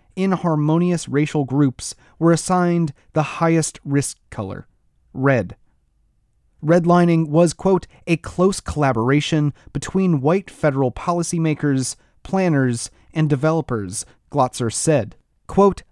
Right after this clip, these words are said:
"Redlining was actually a form of lending discrimination.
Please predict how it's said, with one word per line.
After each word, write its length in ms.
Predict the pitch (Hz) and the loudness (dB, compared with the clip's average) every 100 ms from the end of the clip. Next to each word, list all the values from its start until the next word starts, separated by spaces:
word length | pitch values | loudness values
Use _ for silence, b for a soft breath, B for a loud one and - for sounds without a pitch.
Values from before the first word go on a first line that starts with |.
| - | 0
"Redlining 520 | 156 185 196 196 190 | 2 4 2 2 4
was 160 | 156 151 | 4 2
actually 460 | - 160 - 170 156 | -2 -4 0 0 0
a 120 | 156 156 | 2 0
form 360 | - 170 170 | 2 2 2
of 220 | - 143 135 | 0 -2 2
lending 420 | 143 160 143 127 | 2 4 2 2
discrimination. 840 | 113 - 113 98 98 - - 170 | -2 -4 -4 -2 -6 -10 -12 -14